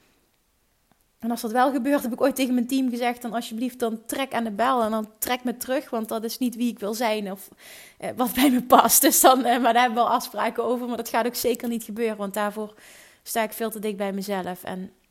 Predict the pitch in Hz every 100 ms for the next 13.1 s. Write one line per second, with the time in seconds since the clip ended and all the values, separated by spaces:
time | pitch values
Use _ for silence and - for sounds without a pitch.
0 | _ _ _ _ _ _ _ - 202 247
1 | 311 311 262 - 247 226 214 214 - _
2 | 226 208 208 240 254 240 226 - - _
3 | _ _ _ 190 214 262 247 214 214 202
4 | 190 - - 214 202 190 190 _ _ _
5 | _ _ _ 220 220 220 220 196 175 269
6 | - 175 175 - 170 170 - - 190 208
7 | 214 196 196 - 247 208 175 165 160 190
8 | - 170 180 196 320 349 262 196 190 175
9 | - - - _ - - - _ - 220
10 | 196 214 220 180 175 202 - 262 254 240
11 | 262 254 220 220 220 202 262 220 196 190
12 | 190 269 294 302 220 - 220 208 - -